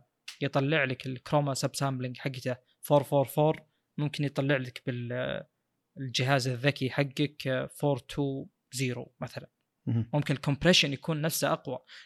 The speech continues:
Speaker 1: لو أنت صدرت نفس الصورة بنفس الإعدادات وطلعوا كلهم بنفس ال-، خلينا نقول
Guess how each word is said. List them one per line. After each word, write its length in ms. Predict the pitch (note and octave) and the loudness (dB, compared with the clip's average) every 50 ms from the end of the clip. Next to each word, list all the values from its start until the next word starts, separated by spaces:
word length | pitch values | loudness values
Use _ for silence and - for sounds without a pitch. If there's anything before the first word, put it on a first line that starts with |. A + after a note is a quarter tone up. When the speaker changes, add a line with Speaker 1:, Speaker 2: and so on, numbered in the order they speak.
| _ | _
Speaker 1:
لو 220 | - C#3+ C#3 D#3 F#3 | 0 2 6 6 6
أنت 120 | G3 G3 | 6 4
صدرت 580 | - - C#3+ B2+ C3 D#3 E3 D#3+ - - - - | 0 -2 -2 0 2 2 2 2 0 -8 -10 -6
نفس 220 | D3 D#3 D3 - C#3+ | -4 -4 -2 -2 -4
الصورة 380 | - - - D3 C#3 B2 B2+ | -4 -4 -2 -2 0 0 -2
بنفس 280 | A#2+ C#3+ D3+ E3 - D#3 | 0 0 -2 -2 -2 -2
الإعدادات 580 | D3 C#3+ C3 C#3+ B2+ C#3 C#3 C3 A#2+ - _ _ _ _ _ _ _ _ _ _ _ - | -2 -2 -2 -2 0 2 0 0 0 -6 _ _ _ _ _ _ _ _ _ _ _ -10
وطلعوا 360 | C#3+ - E3 F3+ E3+ D3 C3+ | -4 4 8 10 10 10 8
كلهم 440 | - - F#3 G3+ F3 D3 C3 B2 - - | 6 4 4 4 4 4 2 -2 -2 0
بنفس 320 | C#3+ F#3 F3 - - - | 2 2 2 2 0 0
ال-، 300 | D#3+ C#3+ C3+ C3 B2+ C3 - _ _ _ _ _ _ | 0 0 0 -2 -2 -4 -6 _ _ _ _ _ _
خلينا 260 | - - D3 D3 C#3+ | 0 2 2 2 2
نقول 480 | C3 - D3 C#3+ C#3 C3 C3 C3+ - | 2 2 2 2 2 2 -2 -4 -6